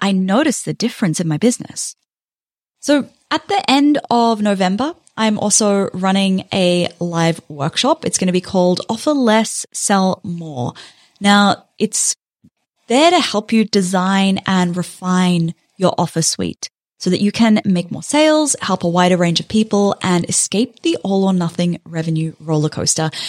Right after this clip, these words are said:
If you are somebody like the listener who wrote in and asked this question, then this workshop is for you. It's really designed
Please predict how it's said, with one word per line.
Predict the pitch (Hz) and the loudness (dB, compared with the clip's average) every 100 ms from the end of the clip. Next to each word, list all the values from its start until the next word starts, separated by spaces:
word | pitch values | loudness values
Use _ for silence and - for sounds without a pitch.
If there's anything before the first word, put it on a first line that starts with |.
| - - | -10 -4
If | 220 | 0
you | 226 262 302 - | 4 4 2 0
are | 247 247 | 0 0
somebody | - 220 220 220 | 0 0 2 2
like | 220 202 185 185 185 - | 2 2 2 0 -2 -10
the | 180 185 180 175 | -2 0 2 2
listener | 175 180 - 202 185 | 0 -2 0 0 0
who | 185 | 0
wrote | 180 175 170 | 0 0 0
in | 180 175 | 0 -2
and | 104 175 | -2 -4
asked | 165 156 | -4 -6
this | 175 - | -8 -8
question, | - 220 - 233 226 220 - - - | 0 2 4 4 4 2 -4 -16 -16
then | 190 190 196 196 190 | -4 2 2 2 0
this | 180 208 - - | 0 -2 -2 -10
workshop | 180 190 190 - 175 - - | -6 -4 -2 0 -2 -4 -6
is | 180 170 156 - | -2 -2 -2 -8
for | _ - 160 | _ -20 -20
you. | 156 151 156 - | -18 -18 -18 -6
It's | 170 170 - - - - - _ 180 | -4 -4 -6 -8 -12 -18 -20 _ -4
really | 190 214 233 240 | 2 4 6 4
designed | 240 214 202 180 180 180 | 4 2 2 2 2 2